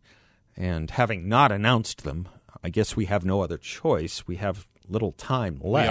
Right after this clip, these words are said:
Speaker 1: left.
Speaker 2: morally obligated.
Speaker 1: We are morally obligated, uh, and we don't shirk our responsibilities around here. So, uh, young David,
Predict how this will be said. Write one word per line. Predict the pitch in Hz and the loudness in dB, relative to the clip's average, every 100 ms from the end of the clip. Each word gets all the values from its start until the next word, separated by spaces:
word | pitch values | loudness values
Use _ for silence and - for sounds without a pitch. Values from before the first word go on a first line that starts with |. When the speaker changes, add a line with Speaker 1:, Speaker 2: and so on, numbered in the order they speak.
| 113 | 2
Speaker 1:
left. | |
Speaker 2:
morally | 110 120 123 110 104 | 2 4 4 4 2
obligated. | 87 85 87 76 73 | 0 -2 -6 -6 0
Speaker 1:
We | 104 | 2
are | 95 87 | 2 0
morally | 90 110 160 113 101 101 | 0 2 4 4 4 2
obligated, | 85 82 82 82 - 73 98 - _ - _ _ _ | 2 -2 -4 -10 -14 -10 -10 -12 _ -20 _ _ _
uh, | - 87 - | -8 -6 -4
and | 98 | -2
we | 98 | 0
don't | 120 110 | 0 -2
shirk | - 110 95 | -4 -6 -6
our | 71 | -6
responsibilities | 71 67 - 73 73 82 139 120 71 71 - | -8 -10 -12 -12 -12 -10 -4 -4 -4 -10 -14
around | 55 58 - | -14 -14 -14
here. | - 82 - - | -12 -12 -14 -16
So, | - 113 101 90 _ _ _ - - _ _ - - _ | -2 4 4 2 _ _ _ -20 -20 _ _ -10 -10 _
uh, | 92 92 | -6 -6
young | 95 101 | -4 -4
David, | 95 110 135 - | -2 -4 -4 -12